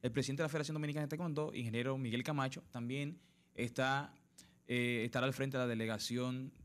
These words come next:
dominicana con miras a, a París veinte veinticuatro y, y él estaría siendo entrevistado acá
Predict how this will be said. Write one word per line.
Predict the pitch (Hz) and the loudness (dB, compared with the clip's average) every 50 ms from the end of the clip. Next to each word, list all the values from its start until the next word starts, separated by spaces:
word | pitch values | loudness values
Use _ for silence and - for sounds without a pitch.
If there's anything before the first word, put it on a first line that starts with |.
| - - | -6 -4
dominicana | 120 117 123 120 120 117 - 123 123 120 | -2 0 0 -2 -2 0 0 0 0 -2
con | 113 113 | -4 -4
miras | 110 113 120 117 113 - | -4 -2 -2 -2 -2 -4
a, | 117 110 101 92 - - - - - | -4 -6 -6 -6 -10 -14 -20 -14 -8
a | - 196 - | -8 -4 -2
París | 117 117 139 139 123 | -2 0 0 0 0
veinte | 117 123 123 123 | -2 -2 -2 -2
veinticuatro | 123 123 123 143 143 143 131 135 143 | -2 -4 -4 -4 -4 -2 -2 -2 -2
y, | 135 127 - - | -4 -4 -2 -2
y | 123 123 135 | 0 2 2
él | 147 143 143 139 - - | 0 0 -4 -6 -4 -4
estaría | 127 123 - 127 117 127 131 131 120 120 | -4 -2 -2 0 0 2 2 2 0 0
siendo | 117 - 123 123 123 | -2 -4 -4 -2 -2
entrevistado | 120 113 113 117 117 104 90 120 120 117 120 | -2 -2 -2 -2 -2 -2 -2 -2 0 0 -2
acá | 117 117 117 110 110 | -2 -2 -4 -4 -4